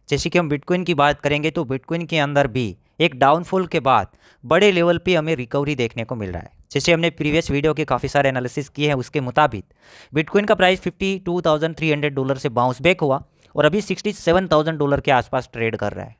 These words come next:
अभी यहाँ पर हम Bitcoin के अंदर देखेंगे जो कि वीकली टाइम फ्रेम के अंदर हमने ओपन किया हुआ है ये चार्ट को,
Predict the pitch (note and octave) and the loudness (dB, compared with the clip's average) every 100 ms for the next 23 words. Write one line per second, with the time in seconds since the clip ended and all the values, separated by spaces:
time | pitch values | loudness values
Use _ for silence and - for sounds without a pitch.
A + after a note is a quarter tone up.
0 | _ D3+ E3+ A#3 A3 A#3 A3 F3+ G#3 G#3 | _ 2 4 4 4 0 -2 -2 -2 -2
1 | G3+ F#3 F#3 E3 D#3 E3 F3 D#3 E3 C#3 | 0 2 2 0 -2 -2 -2 -2 -2 -4
2 | D#3 F#3+ G#3+ F3 D#3 D#3 D#3 D3 C#3+ C#3+ | -4 -2 2 2 2 -2 -2 -2 2 2
3 | C#3 C3+ A#2+ C#3+ C#3+ C#3+ C#3 C3+ C3+ - | 2 0 -2 -4 -4 0 2 4 0 -2
4 | _ _ C3+ C3+ D3+ F3+ E3 C3+ | _ _ -4 0 2 2 -2 -8